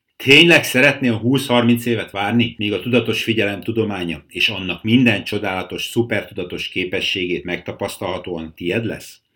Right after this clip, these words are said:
Szerencsére nincs rá szükséged, de mielőtt bemutatom neked az én kis high-tech megoldásomat, vannak dolgok, amikről szeretném, ha tudnál. Ezért most elmesélem neked az agyad elektromos sémáit, annak hihetetlen hatásait a tudatosságodra és az életedre.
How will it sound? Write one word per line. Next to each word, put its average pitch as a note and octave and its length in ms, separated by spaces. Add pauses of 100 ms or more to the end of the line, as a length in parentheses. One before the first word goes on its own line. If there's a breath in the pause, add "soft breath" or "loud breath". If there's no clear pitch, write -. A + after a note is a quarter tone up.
(260)
Szerencsére D3 560
nincs A3 200
rá F#2+ 100
szükséged, D2 720
de F2+ 120
mielőtt D#3 380
bemutatom G#2+ 460
neked F2 260
az E2+ 100
én F#2+ 160
kis E2+ 200
high-tech F2 360
megoldásomat, C3+ 840
vannak C3 480
dolgok, C#3 540
amikről D3 340
szeretném, F#2 460
ha F#2 100
tudnál. D2+ 460
Ezért F#2 340
most B2 460
elmesélem B2 640
neked A#2+ 280
az A#2+ 120
agyad A#2 300
elektromos G2+ 500
sémáit, C#3 600
annak F#2 280
hihetetlen F2+ 520
hatásait F#2 580
a E2 60
tudatosságodra D3 1040
és - 160
az C3 140
életedre. C#2+ 680